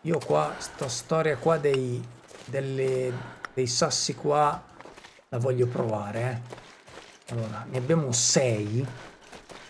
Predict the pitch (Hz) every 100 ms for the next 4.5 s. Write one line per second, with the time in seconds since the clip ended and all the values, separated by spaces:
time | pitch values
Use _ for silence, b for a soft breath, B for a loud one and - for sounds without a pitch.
0 | B B B B B B - 143 151 165
1 | 175 175 160 151 156 151 135 123 - 113
2 | 120 120 135 120 123 - 113 - 117 -
3 | - - - 269 - 170 175 226 156 120
4 | 123 127 120 117